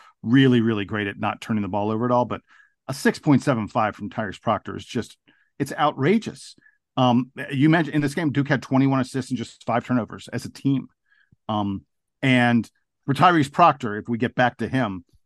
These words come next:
I, I, I thought I loved the way he owned the first half. He was as aggressive in the first half as I think we've seen him all year. He ended up shooting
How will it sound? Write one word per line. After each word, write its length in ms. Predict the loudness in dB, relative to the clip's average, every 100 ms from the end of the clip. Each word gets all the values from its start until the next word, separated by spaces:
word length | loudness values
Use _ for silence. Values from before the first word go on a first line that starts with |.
| _ _ -2
I, 340 | -2 0 -2 -2 -4
I, 120 | -2
I 20 |
thought 280 | 2 2 2
I 100 | 0
loved 260 | 2 2 0
the 80 | -4
way 180 | -4 -4
he 180 | -6 -4
owned 240 | 0 0
the 60 | -2
first 260 | -6 -10 -4
half. 160 | -2 2
He 60 |
was 160 | 2 2
as 140 | -2
aggressive 440 | -4 -6 -6 -4 -4
in 60 |
the 60 | -6
first 300 | -6 -10 -4
half 260 | -2 -2 _ _ _ _ -10
as 120 | -2
I 80 | 0
think 180 | 0 -2
we've 140 | -4
seen 180 | -2 -2
him 140 | -2
all 140 | -2 -4
year. 180 | -4 -4
He 120 | -4
ended 160 | -4
up 100 | -8
shooting 360 | -4 -2 -2